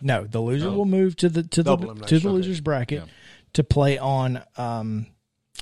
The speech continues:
Speaker 1: on Saturday against the loser of Culleoka, Hampshire.
Speaker 2: Boy, whoever, whoever loses the Mount,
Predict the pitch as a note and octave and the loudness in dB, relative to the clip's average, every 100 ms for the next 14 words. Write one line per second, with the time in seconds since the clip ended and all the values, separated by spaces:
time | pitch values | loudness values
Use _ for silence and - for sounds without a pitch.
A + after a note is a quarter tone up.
0 | - B2+ B2+ A#2+ D#3 D#3+ D3 C3+ A#2+ B2 | -10 -2 0 2 4 4 4 2 0 -2
1 | A#2+ - B2 C3+ B2 A#2+ A2 C3+ A#2+ A2 | -6 -6 0 2 2 0 -2 0 0 -2
2 | G2+ G2 A2+ - - - - _ _ _ | -4 -4 -6 -4 -8 -8 -20 _ _ _
3 | _ _ _ _ - - _ _ _ _ | _ _ _ _ -20 -20 _ _ _ _
4 | _ _ _ G2 E2 G2 A2+ G2 F#2 _ | _ _ _ -12 -10 -8 -8 -8 -12 _
5 | _ _ _ _ _ _ _ A#2 A#2 G2 | _ _ _ _ _ _ _ -8 -6 -4
6 | A2 G#2+ F#2 E2 F#2 E2 E2+ _ _ _ | -4 -4 -8 -12 -14 -14 -16 _ _ _
7 | G#2+ F#2+ | -14 -14